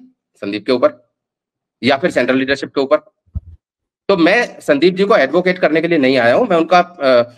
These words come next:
ऐसा नहीं, वो अपने आप को खुद defend कर सकते हैं,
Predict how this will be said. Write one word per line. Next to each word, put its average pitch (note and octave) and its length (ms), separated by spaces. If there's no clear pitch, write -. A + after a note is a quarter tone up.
ऐसा C#3 240
नहीं, E3+ 180
वो C#3 140
अपने E3 240
आप E3+ 140
को G3 80
खुद F#3+ 200
defend E3 280
कर D#3+ 120
सकते - 260
हैं, - 160